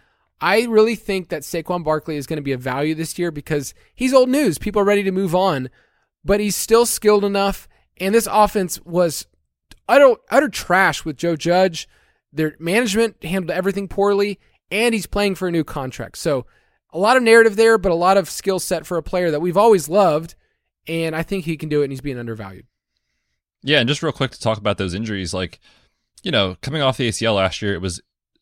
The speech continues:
Speaker 2: he was an easy fade in round one, and people were still buying into the name. We knew he would start slow. We knew that it would take time. And of course, like, three, four weeks in, he starts getting the workload. He gets ramped up in volume. He looks really good, actually.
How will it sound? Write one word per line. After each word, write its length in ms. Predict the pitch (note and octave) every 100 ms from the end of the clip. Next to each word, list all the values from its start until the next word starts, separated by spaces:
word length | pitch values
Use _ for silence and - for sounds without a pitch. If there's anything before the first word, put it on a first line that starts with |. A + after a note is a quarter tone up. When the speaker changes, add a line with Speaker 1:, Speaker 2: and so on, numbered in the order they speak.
| _ _
Speaker 2:
he 160 | - F3
was 100 | F3+
an 80 | F3+
easy 220 | F3 A#2
fade 280 | - F#2 F2
in 60 |
round 200 | F2 E2+
one, 180 | E2 D2
and 100 | E2
people 240 | A#2+ A#2
were 100 | A#2+
still 180 | G#2 A#2
buying 180 | F#2 G#2
into 140 | G2
the 100 | F2
name. 320 | A2+ G2+ E2 E2+ _ _ _ _
We 100 | G#2
knew 120 | G#2+
he 40 | C3
would 140 | C#3+
start 240 | C#3 B2+ -
slow. 320 | F#2+ E2+ E2+ _ _ _ _
We 120 | G2
knew 160 | G2+ A#2+
that 180 | A#2 -
it 100 | -
would 80 | G2+
take 160 | A2+ G#2+
time. 380 | G2+ E2+ E2 E2 _ _ _
And 80 | G#2
of 80 | G2+
course, 280 | D3 A#2+ G#2
like, 120 | G2+
three, 160 | B2+
four 140 | A2+ A2+
weeks 240 | G#2 -
in, 240 | B2+ G2 G2
he 180 | -
starts 280 | G2+ G#2 G2+
getting 140 | A2 A2+
the 60 |
workload. 380 | G2 G2 G2+ F#2
He 80 | E2+
gets 220 | F2 -
ramped 240 | F#2+ G2+
up 100 | G#2+
in 100 | G#2+
volume. 420 | F#2 F2+ F2+ F2 E2+ _ _
He 80 | -
looks 240 | G#2+ - A#2
really 180 | A2+
good, 220 | E2+ A#2 E2+
actually. 480 | E2+ - F2 E2+